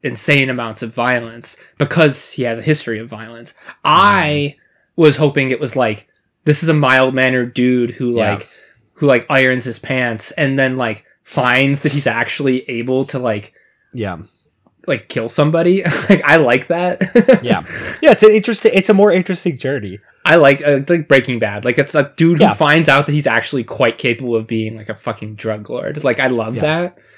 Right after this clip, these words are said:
Speaker 1: And it wasn't that. That being said, it's still fucking fun as <laughs> hell. Like,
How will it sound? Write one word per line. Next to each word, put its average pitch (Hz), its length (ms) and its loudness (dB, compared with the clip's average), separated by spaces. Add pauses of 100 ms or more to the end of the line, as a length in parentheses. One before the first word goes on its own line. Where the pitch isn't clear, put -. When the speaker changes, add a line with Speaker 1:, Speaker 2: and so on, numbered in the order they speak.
(260)
Speaker 1:
And 151 100 2
it 131 80 0
wasn't 127 340 2 (120)
that. 107 240 -4 (240)
That 180 160 4
being 208 160 4
said, 117 340 -4 (640)
it's 147 100 -6
still 180 200 4
fucking 151 400 -2
fun 135 260 2
as 120 120 -6
<laughs> - 0 -
hell. 156 680 -2
Like, 156 240 2